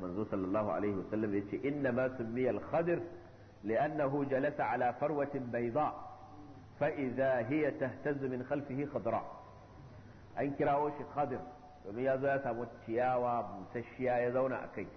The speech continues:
yana tashi sai kawai ga tana kadawa ta yi kore shar. Musan Khadir ai daga kore ne. To daga nan aka sa masa Khadir, ashe ka ga rai wannan lakabi ne.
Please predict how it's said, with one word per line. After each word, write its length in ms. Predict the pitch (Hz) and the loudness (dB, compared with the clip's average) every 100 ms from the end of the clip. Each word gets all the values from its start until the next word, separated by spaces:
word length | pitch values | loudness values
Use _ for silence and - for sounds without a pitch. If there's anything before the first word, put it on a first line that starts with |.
| - - - | -18 -20 -4
yana 200 | 123 127 | 0 2
tashi 300 | 110 127 117 107 | 2 0 0 -4
sai 100 | 110 | -2
kawai 220 | 131 120 | 2 2
ga 100 | 98 - | 0 0
tana 180 | 113 101 | -2 0
kadawa 380 | 110 101 98 98 | 0 2 2 2
ta 120 | 107 | 0
yi 60 | 104 | 0
kore 220 | 117 110 113 | 0 0 0
shar. 160 | 160 - - - - - - - 156 - - - | -2 -2 -12 -16 -18 -18 -18 -16 -14 -12 -12 -10
Musan 220 | - 120 113 - | -4 -4 -4 0
Khadir 300 | 139 147 139 139 - | 0 2 -2 -2 -2
ai 100 | 143 | -2
daga 180 | 107 101 | -2 -2
kore 200 | 117 110 | -2 0
ne. 140 | 80 76 - - - - - - - - - - - - - - | -2 -10 -14 -12 -10 -10 -12 -12 -12 -14 -14 -14 -16 -18 -16 -6
To 60 | 101 | -2
daga 200 | 98 107 | 2 2
nan 120 | 123 | 2
aka 160 | 139 113 | 2 2
sa 120 | 117 | 0
masa 160 | 107 107 - | 0 -4 0
Khadir, 220 | 117 104 - | 0 0 -4
ashe 220 | - 123 | -6 -2
ka 80 | 131 | 0
ga 140 | 127 139 | 2 4
rai 80 | 143 | 4
wannan 360 | 143 143 117 | 2 2 0
lakabi 400 | 127 139 101 104 | 0 0 -2 -4
ne. 80 | 98 | -6